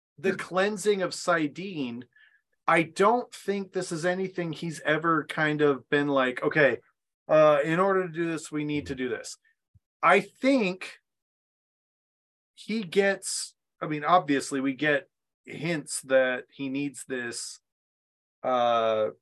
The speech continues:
from his trip to the Elfin and the Eelfin, right? They tell him, "Hey, you need to unite everybody." Oh my God, I got something in my eye.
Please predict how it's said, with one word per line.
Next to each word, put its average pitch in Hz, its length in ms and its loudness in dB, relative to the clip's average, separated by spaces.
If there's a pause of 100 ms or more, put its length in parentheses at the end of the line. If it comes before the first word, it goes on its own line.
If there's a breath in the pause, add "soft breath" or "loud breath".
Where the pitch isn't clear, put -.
(320)
from 117 580 0 (460)
his 123 340 -2
trip 117 380 -2 (100)
to 113 580 -6
the 113 160 -4
Elfin 113 360 -2
and 104 120 -10
the 127 160 -6
Eelfin, - 400 -2
right? 113 360 0 (680)
They 165 200 6
tell 147 340 4
him, 110 340 -6 (260)
"Hey, 127 520 4 (460)
you 143 220 2
need 131 340 2
to 113 680 -2 (380)
unite 120 520 0
everybody." 113 600 2
Oh 127 140 -8
my 131 140 -4
God, 120 200 2
I 117 60 -2
got 117 120 -4
something 127 300 -8
in 117 80 -8
my 110 140 -4
eye. 107 380 -8